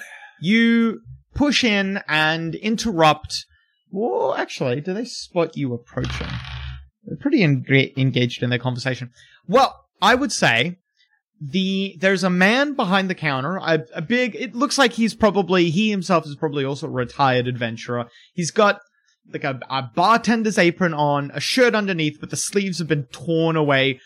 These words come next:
revealing massive, muscular, tattooed arms. As you approach, he gestures to you and then gestures to the orc and says, "Get down!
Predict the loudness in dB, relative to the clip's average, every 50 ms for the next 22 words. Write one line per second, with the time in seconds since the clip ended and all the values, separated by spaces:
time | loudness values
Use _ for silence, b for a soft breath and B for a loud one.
0 | b b -8 -6 -4 0 2 2 4 4 2 0 -2 -2 -2 -2 0 0 2 4
1 | 4 4 2 2 0 0 0 0 0 -2 -2 -2 -2 -2 -2 -4 -4 -2 0 2
2 | 4 2 2 0 -2 -10 -6 -4 -4 -4 -4 -4 -4 -2 0 0 0 0 -2 -4
3 | -4 -2 0 0 -2 -2 -4 -8 -10 -14 -16 b b b b b b b b b
4 | b b 4 4 4 4 4 2 2 2 2 2 2 2 2 2 0 -4 -10 -14
5 | _ _ _ -4 -2 0 0 0 0 -2 -4 -6 -8 0 2 4 4 4 2 -2
6 | -2 0 0 0 0 0 -4 -4 -4 -4 -4 -2 0 0 0 0 -2 -4 B B
7 | B B B -2 0 2 2 2 2 2 -2 -4 -4 0 0 0 0 0 -2 -4
8 | -4 -4 -4 -4 -2 -2 0 -2 2 4 6 6 6 6 2 -2 -6 -6 -6 -4
9 | -4 -4 0 2 2 4 4 2 0 -2 -6 -12 b b b b b b b b
10 | b _ _ _ _ _ 0 0 0 0 0 2 2 2 2 0 -2 -4 -10 -16